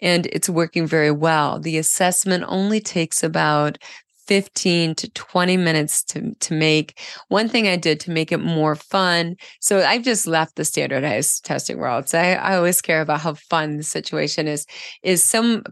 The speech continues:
parent gave me this big pom-pom on a pencil. So it's a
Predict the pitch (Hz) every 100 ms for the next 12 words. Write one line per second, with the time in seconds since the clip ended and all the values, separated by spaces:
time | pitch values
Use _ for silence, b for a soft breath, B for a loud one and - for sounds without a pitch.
0 | - 196 175 170 175 170 160 151 151 -
1 | _ 185 180 - - 165 170 185 185 180
2 | 185 - 151 - 160 165 - 240 294 302
3 | _ B B B - 170 160 160